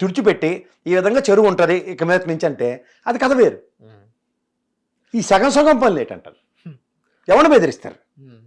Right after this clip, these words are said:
Speaker 1: ఎవరిని? ఆరు నెలలు సాగు చేసి మూలలో ఉన్న ముసలమ్మను పొడిచినట్టు ఇక చిన్న చెత్తగా బతుకులు బతుకుతున్న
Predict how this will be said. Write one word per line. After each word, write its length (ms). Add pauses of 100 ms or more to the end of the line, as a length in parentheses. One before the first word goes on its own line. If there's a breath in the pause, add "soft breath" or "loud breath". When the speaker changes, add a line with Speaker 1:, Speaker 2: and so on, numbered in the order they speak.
(160)
Speaker 1:
ఎవరిని? 440
ఆరు 160
నెలలు 200
సాగు 340
చేసి 160
మూలలో 260
ఉన్న 120
ముసలమ్మను 400
పొడిచినట్టు 520 (440 soft breath)
ఇక 300
చిన్న 100
చెత్తగా 340
బతుకులు 300
బతుకుతున్న 440